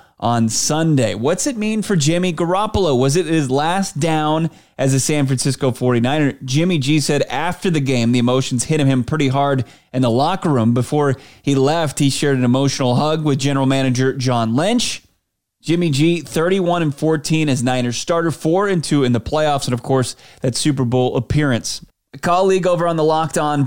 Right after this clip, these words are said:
Podcast Network, Peter Bukowski, pointing out that Kyle Shanahan was the offensive coordinator of the Falcons, who blew a twenty-eight to three lead in the Super Bowl to the Patriots. Shanahan was the head coach of the Niners when they blew a twenty ten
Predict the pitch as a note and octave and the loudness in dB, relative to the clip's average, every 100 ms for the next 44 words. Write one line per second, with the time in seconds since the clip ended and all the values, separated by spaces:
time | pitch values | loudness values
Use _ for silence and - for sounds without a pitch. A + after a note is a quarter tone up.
0 | C3+ D3+ D#3 C#3+ D3+ C#3 C3+ D3+ C#3+ C#3 | 0 0 0 0 0 0 0 0 0 0
1 | - D3 B2 A#2 C#3 C3 C3+ - C3+ B2 | 0 0 0 0 -2 -2 -4 0 0 2
2 | A#2+ A#2+ A2 - D3 D#3 C3+ - D3+ D3+ | 0 -2 -4 -4 -2 -2 -2 -2 -2 0
3 | C3+ A#2+ G#2 A2+ A2+ A2+ E2 A#2 C#3+ D3+ | 0 2 0 0 0 0 0 0 -2 -2
4 | B2+ B2+ - C#3+ C#3+ C3 A#2+ A2+ - - | 0 -2 0 0 2 2 2 0 -4 -20
5 | _ _ - A#2+ A#2 - E3+ F3 - A2+ | _ _ -6 -2 -2 -2 -2 0 0 0
6 | A#2 A2+ A#2+ A2+ - C3+ B2+ A#2+ A2+ - | 0 0 0 0 0 0 2 0 -2 -8
7 | B2+ B2 A#2 C#3 D3 B2+ A#2 A2+ - - | -2 0 2 2 2 0 0 -2 -2 -2
8 | A3 E3 A2+ G2+ G2 G2+ D3+ D#3 - D3 | 0 0 0 0 -2 -2 -2 -2 0 -2
9 | C3 - C#3+ C3+ C3 A#2+ A2+ A#2+ A#2+ C3+ | -2 -2 -2 2 2 2 0 0 -2 0
10 | B2+ A#2 - - - - C#3 C#3+ C#3 D3 | 0 0 -6 -14 -10 -2 0 2 2 0
11 | D3+ C3 C3 C3 C3 C3 C#3 C3 - C#3+ | 2 2 2 0 0 0 2 0 0 0
12 | D#3 C#3+ C3+ - F3+ | 2 0 0 -2 -2